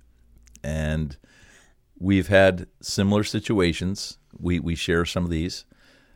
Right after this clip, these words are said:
um, with the choir members. We're gonna talk about ministries and disruptions in ministries and all that. So one of the, one of the areas of disruption in ministry is in the choir.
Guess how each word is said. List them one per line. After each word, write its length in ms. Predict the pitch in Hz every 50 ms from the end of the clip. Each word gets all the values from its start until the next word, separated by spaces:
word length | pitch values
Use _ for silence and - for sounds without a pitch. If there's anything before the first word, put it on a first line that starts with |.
| _ -
um, 380 | - 90 90 87 85 85 78 71 - _ _ _ _ _ _ _ _ _ _ _ _ _ -
with 160 | 104 92 -
the 80 | - -
choir 500 | - - - 98 101 98 101 95 85 80
members. 520 | 78 71 65 64 60 - - - - - _ _ _ _ _ _ _ _ _ _ _ _ -
We're 120 | 82 82
gonna 180 | 71 92 92 87
talk 280 | - 87 87 85 -
about 240 | 87 82 82 80 -
ministries 880 | 90 87 90 95 98 104 101 - - - - 92 90 90 90 90 87 -
and 200 | - - 80 80
disruptions 580 | 76 85 78 - 87 85 85 - - 90 82 80
in 140 | 80 78 78
ministries 680 | 82 82 85 85 - - 82 80 78 78 78 76 - -
and 80 | - -
all 120 | 65 65
that. 200 | 57 53 - - - - - - - - - - _ _ _ -
So 200 | - - - 104
one 420 | 98 95 92 95 104 113 120 135
of 180 | 147 147 139 139
the, 320 | 131 127 123 120 117 - -
one 320 | - - 95 104 117 123 139
of 80 | 139
the 180 | 143 147 - -
areas 440 | 104 107 107 107 107 107 101 - -
of 180 | - 92 92
disruption 800 | 95 92 85 - - 85 90 90 92 - - - - 85 80 78 -
in 220 | 80 80 78 80
ministry 720 | 85 90 95 95 87 - - - 73 67 58 57 - - _ _ _ _ _ _ _ _ _ _ _ _ _ -
is 180 | - 95 87 92
in 80 | 95 104
the 80 | 113
choir. 480 | - - - 120 156 170 - - -